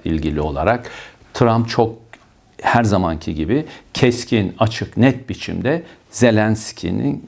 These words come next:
gene tırnak içine söylüyorum, canını okudu. Yine canını okudu. Yazık Zelenski ülkesini mahvetti. Hem Obama'nın hem Biden'ın gazına gelerek, yani Amerikalıların gazına gelerek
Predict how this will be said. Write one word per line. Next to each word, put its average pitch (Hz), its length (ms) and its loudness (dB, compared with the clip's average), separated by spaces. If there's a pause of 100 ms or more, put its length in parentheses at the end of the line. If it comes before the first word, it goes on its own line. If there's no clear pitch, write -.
(120)
gene 113 500 2
tırnak 107 280 0
içine 87 160 -4
söylüyorum, 85 680 0
canını 110 400 4
okudu. - 440 -6 (600)
Yine 98 240 4
canını 78 440 0
okudu. - 400 -4 (1300)
Yazık 131 320 4
Zelenski 135 440 2
ülkesini 131 440 4
mahvetti. 104 640 2 (1600)
Hem 123 200 4
Obama'nın 107 640 2 (380)
hem 113 240 4
Biden'ın 113 520 2
gazına 95 360 -2
gelerek, 80 500 -6
yani 90 200 0
Amerikalıların 82 760 -2
gazına 80 380 -2
gelerek 69 500 -6